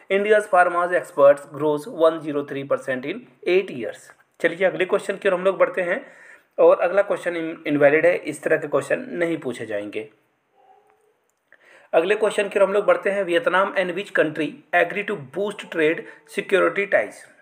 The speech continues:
देखिए, Vietnam और China, ये Japan, दोनों का एक ही enemy है, जिसका नाम क्या है, China। चाइना से दोनों की प्रॉब्लम है और इसलिए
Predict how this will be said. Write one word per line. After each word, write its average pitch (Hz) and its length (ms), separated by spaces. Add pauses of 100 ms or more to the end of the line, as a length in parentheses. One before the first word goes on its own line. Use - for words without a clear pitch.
देखिए, 135 320 (360)
Vietnam 185 500
और 170 440
China, 143 400
ये 147 360
Japan, 143 680
दोनों 175 340
का 185 360
एक 175 240
ही 185 140
enemy 139 260
है, 110 180
जिसका 139 280
नाम 135 200
क्या 170 140
है, 175 160 (340)
China। 110 420 (260)
चाइना 147 260
से 160 120
दोनों 143 300
की 160 120
प्रॉब्लम 147 420
है 190 160 (300)
और 175 220
इसलिए 180 460